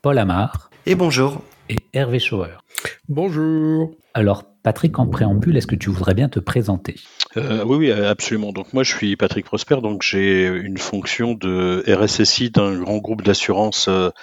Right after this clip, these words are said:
Speaker 4: français, euh, qui couvre aussi, euh, quelques pays, euh, de l'international.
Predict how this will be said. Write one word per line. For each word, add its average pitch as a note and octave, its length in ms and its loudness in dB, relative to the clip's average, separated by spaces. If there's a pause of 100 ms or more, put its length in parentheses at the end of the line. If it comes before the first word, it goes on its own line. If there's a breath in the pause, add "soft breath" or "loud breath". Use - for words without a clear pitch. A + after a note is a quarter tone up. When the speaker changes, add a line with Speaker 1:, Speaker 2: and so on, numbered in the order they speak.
(140 loud breath)
Speaker 4:
français, - 560 2 (480 loud breath)
euh, F2 420 -6
qui - 120 -6
couvre G2+ 400 -4
aussi, F#2+ 400 2
euh, E2 180 4
quelques E2 680 -2 (120)
pays, F#2 520 0
euh, E2+ 200 2
de F#2+ 100 -6
l'international. F#2+ 800 -2